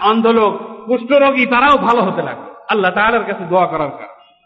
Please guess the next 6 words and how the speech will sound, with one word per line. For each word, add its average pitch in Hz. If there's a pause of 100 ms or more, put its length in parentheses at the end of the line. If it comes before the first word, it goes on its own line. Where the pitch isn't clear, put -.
(2250)
এখন 220 (360)
বাদশার 220 (520)
রাজ 233 (100)
পরিবারের 302 (100)
সদস্য 302
একজন 254